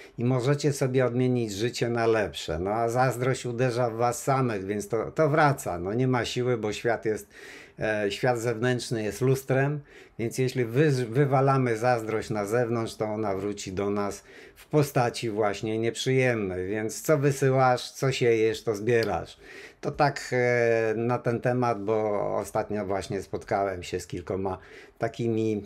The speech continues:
a, działaniami zazdrości i lenistwa jednocześnie. Taki pies ogrodnika sam je zje-, nie zje, drugiemu nie da.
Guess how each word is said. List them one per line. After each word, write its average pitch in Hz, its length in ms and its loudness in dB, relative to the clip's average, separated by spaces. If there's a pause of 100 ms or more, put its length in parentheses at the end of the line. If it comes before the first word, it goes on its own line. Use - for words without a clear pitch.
(320)
a, 101 160 -4
działaniami 110 840 0
zazdrości 104 720 -2
i 101 60 -2
lenistwa 110 560 0
jednocześnie. 90 840 -4 (500)
Taki 123 280 -6
pies 143 320 4
ogrodnika 117 680 2
sam 110 260 -4
je 113 160 2
zje-, 110 240 -4
nie 123 280 4
zje, 120 220 2
drugiemu 104 500 0
nie 110 260 2
da. 90 320 -4